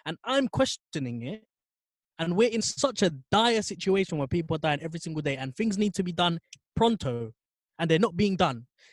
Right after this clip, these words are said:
that's, that's when you need to start asking yourself, "Blood, what the hell is going on, fam?" Because when people are not be-, like, if the government tell me right now, yeah,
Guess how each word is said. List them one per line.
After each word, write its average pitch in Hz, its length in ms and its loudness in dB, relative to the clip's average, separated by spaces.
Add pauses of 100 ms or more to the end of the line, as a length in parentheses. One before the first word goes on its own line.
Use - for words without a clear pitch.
that's, 226 180 2
that's 247 240 4
when 214 140 2
you 196 100 -2
need 196 160 -4
to 170 100 -6
start 160 280 -2
asking 165 340 -4
yourself, 135 420 -4 (240)
"Blood, 156 300 0 (160)
what 180 380 8
the 185 120 2
hell 185 220 4
is 170 120 2
going 175 340 4
on, 147 180 0
fam?" 123 320 -8 (200)
Because 180 260 2
when 233 180 4
people 269 380 4
are 240 60 2
not 233 200 -2
be-, 208 120 -6
like, 190 260 -2 (180)
if 233 120 0
the 269 120 4
government 247 460 -2
tell 247 180 4
me 190 140 0
right 180 240 2
now, 180 180 0
yeah, 127 280 -2